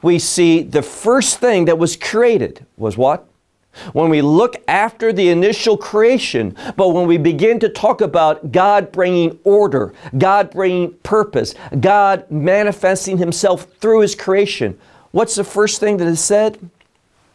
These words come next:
Vayehi or, which means, "Let there be light."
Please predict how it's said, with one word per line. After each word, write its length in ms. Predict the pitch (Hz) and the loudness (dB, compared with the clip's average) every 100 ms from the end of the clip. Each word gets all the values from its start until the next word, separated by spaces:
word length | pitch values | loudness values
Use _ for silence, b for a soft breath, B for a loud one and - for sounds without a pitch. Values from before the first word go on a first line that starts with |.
| _ _ _ 131 | _ _ _ -8
Vayehi 960 | 104 131 131 123 101 147 165 175 160 - - | -2 0 0 0 -4 0 2 2 -2 -8 0
or, 280 | 165 147 | 2 2
which 280 | 123 120 127 | 0 -4 -4
means, 500 | 139 160 117 92 - - b b b | -2 -2 -2 -4 -10 -18 b b b
"Let 560 | 110 113 135 160 156 - | -4 0 2 2 0 -4
there 180 | 120 | -2
be 200 | 107 123 | 0 0
light." 420 | 120 120 110 - | 2 0 -2 -6